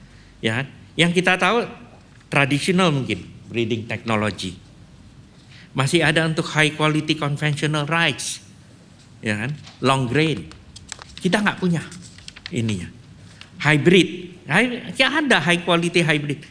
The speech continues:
Special, ya kan? Semuanya. Nah, aplikasi-aplikasi ini tidak terbuka. Tidak terbuka, seolah-olah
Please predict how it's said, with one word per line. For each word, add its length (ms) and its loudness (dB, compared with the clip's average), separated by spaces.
Special, 800 2
ya 160 0
kan? 240 -2
Semuanya. 480 0
Nah, 80 2
aplikasi-aplikasi 1600 0
ini 160 -4
tidak 320 -2
terbuka. 480 -8
Tidak 320 2
terbuka, 440 0
seolah-olah 560 0